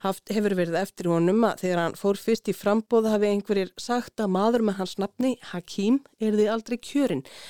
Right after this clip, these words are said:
en það hafi veitt honum innblástur að sjá mann sem bar nafnið Barack Obama verða kjörinn í öldungadeildina. Katrín Clark hefur líka setið í fulltrúadeildinni frá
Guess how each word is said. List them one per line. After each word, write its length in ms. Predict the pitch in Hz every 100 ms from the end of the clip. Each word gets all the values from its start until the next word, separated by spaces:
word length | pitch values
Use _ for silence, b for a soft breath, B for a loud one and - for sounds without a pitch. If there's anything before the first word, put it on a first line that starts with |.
| B
en 160 | - 180
það 160 | - 190
hafi 140 | 202 202
veitt 240 | 202 202
honum 160 | 196 -
innblástur 600 | 285 269 175 156 - 151
að 120 | 160 -
sjá 80 | 214
mann 240 | 185 139 214 B B B
sem 160 | 202
bar 300 | 180 196 185 190
nafnið 320 | 180 185 180
Barack 300 | 214 190 -
Obama 540 | 196 - 214 160 135 - -
verða 240 | 220 208 208
kjörinn 400 | - 208 147 -
í 160 | - 220
öldungadeildina. 640 | 220 220 190 170 156 139 - _ _ _ _ _ - B B B B B B
Katrín 380 | - 233 240 220 -
Clark 320 | 196 233 - 262
hefur 100 | 247
líka 280 | 247 254 247
setið 460 | - 254 247 269 247
í 40 | 240 151
fulltrúadeildinni 880 | - - 247 240 240 - 254 247 -
frá 320 | - 240 233